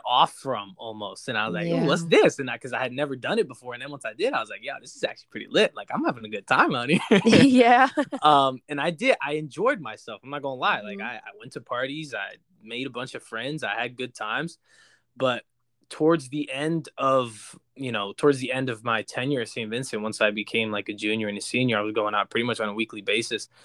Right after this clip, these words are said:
Speaker 1: I
Speaker 2: Mm.
Speaker 1: started to sense that emptiness, you know, that a
Speaker 2: Mm.
Speaker 1: lot of us feel, like,
Speaker 2: Yeah.
Speaker 1: whenever we go out,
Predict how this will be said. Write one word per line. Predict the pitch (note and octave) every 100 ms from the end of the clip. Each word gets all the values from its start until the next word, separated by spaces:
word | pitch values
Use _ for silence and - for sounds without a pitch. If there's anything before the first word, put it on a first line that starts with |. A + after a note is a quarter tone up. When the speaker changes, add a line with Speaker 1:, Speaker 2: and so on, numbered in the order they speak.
| - - -
Speaker 1:
I | -
Speaker 2:
Mm. |
Speaker 1:
started | A#2 - B2+ C3+ C3+ A#2+
to |
sense | - - B2+ B2 -
that | A#2 G#2
emptiness, | A#2+ B2 - A2+ G2 - - -
you | G#2 G2+
know, | G#2 G#2+ _
that | A#2 G#2 G2+ G2 F#3
a |
Speaker 2:
Mm. | B2+
Speaker 1:
lot | A#2 A#2+
of | A2
us | A2+ -
feel, | - A#2+ B2 B2 A2 G2+
like, | G#2+ G#2
Speaker 2:
Yeah. |
Speaker 1:
whenever | - F3 A2+ A#2 A2+
we | A2+
go | A2 A#2 B2
out, | C3+ D3+ B2+